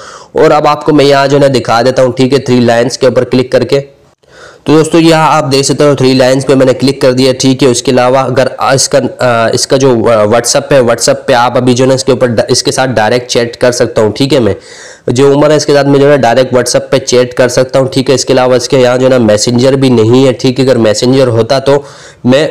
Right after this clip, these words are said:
messenger पे भी उससे बात करता, ठीक है, लेकिन messenger नहीं है, ठीक है। जब आप इस three lines पे click करोगे, आपको सारी चीज़ें शो हो जाएगी, जो, जो वो यूज़ कर रहा है, ठीक है दोस्तों। और दोस्तों, अभी एक ज़बरदस्त चीज़ आपको और बताऊँगा, जिस, जिसको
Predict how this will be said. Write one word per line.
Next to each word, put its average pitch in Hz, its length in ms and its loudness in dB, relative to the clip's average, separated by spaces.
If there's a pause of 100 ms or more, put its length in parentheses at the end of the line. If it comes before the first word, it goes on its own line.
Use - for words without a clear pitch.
messenger 131 500 0
पे 143 80 0
भी 139 120 0
उससे 135 220 0
बात 104 300 -2
करता, 107 220 0
ठीक 131 220 -4
है, 139 60 0
लेकिन 131 180 0
messenger 123 480 0
नहीं 113 340 2
है, 107 60 2
ठीक 131 220 -2
है। 139 80 0
जब 135 180 0
आप 135 200 0
इस - 160 -6
three 131 140 -2
lines 143 300 2
पे 139 80 0
click 147 220 -2
करोगे, 147 260 2
आपको 127 360 0
सारी 131 320 0
चीज़ें 135 260 0
शो 127 200 0
हो 120 80 2
जाएगी, 110 260 0
जो, 120 160 2
जो 139 160 2
वो 147 300 2 (260)
यूज़ 131 320 2
कर 110 140 -2
रहा 101 100 2
है, 98 60 -2
ठीक 156 180 0
है 170 80 2
दोस्तों। 127 300 0 (280)
और 139 120 0
दोस्तों, 156 280 0
अभी 165 160 2
एक 151 120 -2
ज़बरदस्त 139 480 0
चीज़ 147 200 2
आपको 135 440 0
और 143 100 4
बताऊँगा, 139 440 0
जिस, 123 280 -2 (840)
जिसको 156 320 0